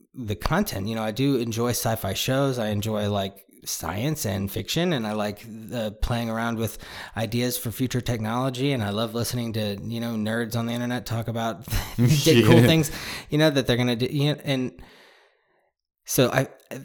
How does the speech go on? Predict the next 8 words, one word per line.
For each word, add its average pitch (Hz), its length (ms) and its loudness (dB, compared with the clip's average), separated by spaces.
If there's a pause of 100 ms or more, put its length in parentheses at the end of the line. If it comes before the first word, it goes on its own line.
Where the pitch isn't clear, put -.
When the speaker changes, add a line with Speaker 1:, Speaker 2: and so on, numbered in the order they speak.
Speaker 1:
I - 80 -2
feel 175 180 6
like 165 160 8
sci-fi 123 560 4
should 147 400 4
hit 135 420 2 (180)
a 135 80 -4
very 113 500 0